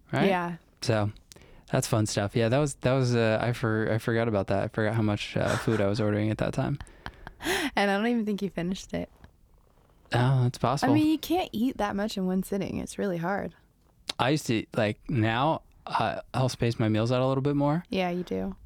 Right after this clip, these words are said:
Speaker 1: But at one point, I was just eating, like, one massive meal a day.
Speaker 2: Ugh. Ugh.
Speaker 1: And I would, it'd be, like, sweet potato pancakes
Speaker 2: Oh, yeah, I
Speaker 1: and
Speaker 2: remember when you told me
Speaker 1: chicken.
Speaker 2: about that.
Speaker 1: Oh, my God. I remember having stacks of pancakes that were literally, like, the size of my head. Oh, my God. It was magical.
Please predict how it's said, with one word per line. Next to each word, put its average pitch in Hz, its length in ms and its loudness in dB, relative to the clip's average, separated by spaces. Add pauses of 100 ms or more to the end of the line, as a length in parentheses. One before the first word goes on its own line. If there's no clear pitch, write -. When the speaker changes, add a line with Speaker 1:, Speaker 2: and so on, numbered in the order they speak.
Speaker 1:
But 107 120 0
at 104 60 -2
one 101 180 2
point, 127 280 0
I 117 60 2
was 110 120 0
just 104 180 -2
eating, 110 160 0
like, 104 200 -2
one 117 460 2
massive 107 340 0
meal 104 220 2
a 101 60 0
day. 101 340 0
Speaker 2:
Ugh. 185 200 0 (280)
Ugh. 180 360 -2 (340)
Speaker 1:
And 104 160 2
I 98 120 0
would, 101 80 0
it'd 107 160 -2
be, 107 140 2
like, 101 280 -2 (200)
sweet 117 200 0
potato 117 240 2
pancakes 117 680 -2 (140)
Speaker 2:
Oh, 175 180 0
yeah, 170 200 4
I 165 60 4
Speaker 1:
and 170 100 2
Speaker 2:
remember 160 340 -2 (140)
when 170 180 0
you 151 140 4
told 127 160 2
me 131 80 2
Speaker 1:
chicken. 135 60 4
Speaker 2:
about 190 320 -8
that. - 100 -4
Speaker 1:
Oh, 175 120 -2
my 175 160 -8
God. - 320 -12
I - 40 -14
remember 113 240 2
having 107 160 0
stacks 110 300 -2
of - 60 -18
pancakes 110 400 0
that 107 60 -2
were 101 80 0
literally, 104 300 2
like, 98 160 0
the - 60 -18
size 110 240 0
of 110 60 0
my 98 80 0
head. 110 280 -2 (640)
Oh, 104 160 2
my 104 120 0
God. 104 180 0
It 104 40 0
was 101 140 0
magical. 104 720 0